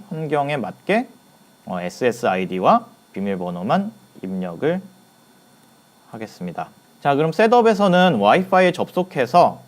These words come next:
아이피를 받아오는 것까지 되어 있고요.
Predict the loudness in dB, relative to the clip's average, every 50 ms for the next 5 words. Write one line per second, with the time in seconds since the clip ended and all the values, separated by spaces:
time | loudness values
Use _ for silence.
0 | _ _ _ _ _ -2 -2 -2 0 0 2 0 0 2 0 0 2 2 2 2
1 | 2 0 -2 -4 -4 -4 -2 -2 -2 -2 -2 -4 -4 -4 -6 -10 _ _ _ _
2 | _ _ _ _ _ _ _ -2 0 2 2 2 0 -2 0 2 2 0 0